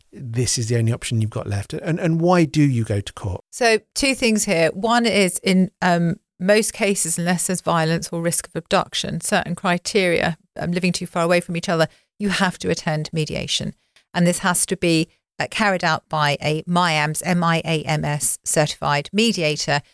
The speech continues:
Speaker 2: And if a mediation doesn't, um, progress or it doesn't work out, the mediator will sign a specific form which will accompany the application.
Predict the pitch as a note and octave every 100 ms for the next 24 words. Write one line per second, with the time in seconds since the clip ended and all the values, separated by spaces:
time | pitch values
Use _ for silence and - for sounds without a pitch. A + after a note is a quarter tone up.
0 | _ _ E3 D#3+ E3+ E3 _ _ C#4+ -
1 | - _ - F3 F3 E3+ D#3+ E3+ D3+ D3
2 | D3+ - _ _ _ D3 C3+ - - _
3 | _ - F3 G#3 G3+ G3 - - E3 E3
4 | E3+ E3 D#3+ D#3 - E3+ E3+ D#3+ - F#3
5 | E3 D#3 _ _ _ - F3+ E3+ - F#3
6 | A3 G3+ D#3+ - E3 - A#3+ F#3+ E3+ -
7 | E3+ F3 - - D3+ D3+ D3+ - _ -
8 | E3+ F3+ E3+ F3 E3 D#3 D3 D3 - -
9 | - D3 - -